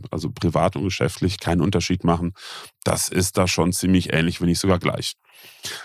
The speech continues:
Andere spannende Zahl noch, die er mir witzigerweise auch in dem Podcast damals geliefert hatte, ähm, bezieht sich auf den technischen Einkauf.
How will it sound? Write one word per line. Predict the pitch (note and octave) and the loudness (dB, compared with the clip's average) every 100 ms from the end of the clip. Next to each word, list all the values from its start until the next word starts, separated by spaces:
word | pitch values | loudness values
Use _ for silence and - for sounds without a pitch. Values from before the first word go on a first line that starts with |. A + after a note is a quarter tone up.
| - - | -18 -2
Andere | - E3+ | 2 4
spannende | D#3 - D#3+ D#3+ | 4 2 4 4
Zahl | C#3 C3+ B2+ D3+ | 4 4 6 6
noch, | D#3 D#3 - | 4 4 2
die | - F#2+ | 2 4
er | A#2 | 6
mir | C3 A2+ | 4 4
witzigerweise | - A2+ G2+ G2 G2+ G#2 E2 | 2 4 6 6 6 6 4
auch | A2+ | 4
in | A#2+ | 4
dem | G2+ | 4
Podcast | F#2+ G2+ - G2 - | 4 2 2 0 2
damals | G#2 G2 F#2+ | 2 2 2
geliefert | G2 G#2+ C#3 C3+ A#2+ | 4 4 4 4 4
hatte, | B2 C3 C3 - - - - - - | 2 4 2 0 -8 -6 -6 -6 0
ähm, | F2+ G2 F2+ | 4 4 2
bezieht | F#2 - A#2+ | 0 4 2
sich | - A2+ G2 - | 4 2 2 2
auf | F2 F2+ F#2+ | 4 4 2
den | - F2+ | 0 2
technischen | F2+ F#2+ F#2 E2+ E2+ | 2 0 2 0 0
Einkauf. | - E2+ F#2 F#2+ B2 E3 - | 0 0 2 2 4 4 0